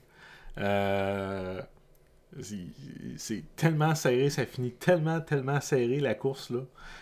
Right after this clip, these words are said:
La... t'as, t'as autant d'adrénaline que si tu, si tu regardais un, un vrai sport, un vrai sport, là, en live action, là. Puis c'est, c'est des gens derrière des, des écrans, là, mais tu sais, c'est, il y a tellement d'émotions puis de,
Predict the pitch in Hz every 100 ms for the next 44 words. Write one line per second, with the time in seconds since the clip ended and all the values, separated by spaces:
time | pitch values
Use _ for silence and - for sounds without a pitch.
0 | - - 104 101 98 98 98 98 98 98
1 | 101 110 - 113 117 156 151 123 127 120
2 | 135 123 117 - 113 107 - - 110 104
3 | 104 104 113 107 101 - 101 95 101 113
4 | 107 - 107 113 113 110 104 104 101 110
5 | - 113 110 113 110 107 101 95 107 98
6 | 101 101 101 101 95 - 110 104 101 -
7 | 104 92 - - - - 104 104 110 117
8 | 110 104 110 104 101 98 101 - 117 110
9 | 101 95 113 110 98 - - 135 117 120
10 | 117 107 123 113 110 - 120 127 113 113